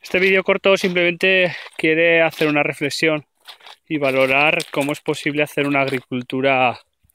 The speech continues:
una viticultura en este caso, sostenible sin el uso de, de químicos y sobre todo herbicidas que lo que, lo que están haciendo es quitarnos la vida del suelo.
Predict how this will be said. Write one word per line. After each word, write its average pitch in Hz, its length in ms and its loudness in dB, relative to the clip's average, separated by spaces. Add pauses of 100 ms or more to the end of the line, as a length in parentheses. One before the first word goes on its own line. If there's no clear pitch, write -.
(460)
una 147 120 -2
viticultura 143 560 0
en 139 80 2
este 139 240 -4
caso, 139 420 2 (520)
sostenible 139 760 -4
sin 131 160 -6
el 120 120 -6
uso 120 280 -6
de, 117 180 -4
de 107 140 -12
químicos 117 400 -10
y 131 80 -10
sobre 139 220 -6
todo 156 140 0
herbicidas 170 580 -2 (500)
que 165 100 -8
lo 151 80 -6
que, 139 160 -6 (200)
lo 143 160 -6
que 139 100 -10
están 151 220 -4
haciendo 160 340 0
es 165 100 0
quitarnos 143 400 -2
la 147 120 2
vida 117 180 -2
del 110 120 -6
suelo. 117 320 -10